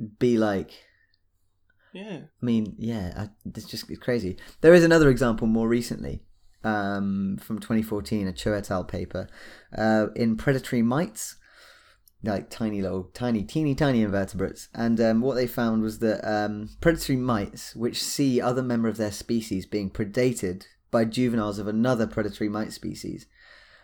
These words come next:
Speaker 1: when they get bigger, so these predatory mites are seeing this happen when they're young, and if they see another predatory mite eat
Speaker 2: <laughs> Yeah,
Speaker 1: them,
Speaker 2: they remember.
Speaker 1: eat their friends when they're young,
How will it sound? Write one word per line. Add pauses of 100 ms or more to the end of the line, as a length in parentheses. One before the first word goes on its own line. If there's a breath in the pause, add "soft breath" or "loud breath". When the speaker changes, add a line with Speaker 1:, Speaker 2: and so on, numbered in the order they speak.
(160 soft breath)
Speaker 1:
when (120)
they
get
bigger, (160)
so
these
predatory
mites
are
seeing
this
happen
when
they're
young, (180)
and
if
they
see
another
predatory
mite
eat
Speaker 2:
<laughs>
Yeah,
Speaker 1:
them,
Speaker 2:
they
remember.
Speaker 1:
eat
their
friends
when
they're
young,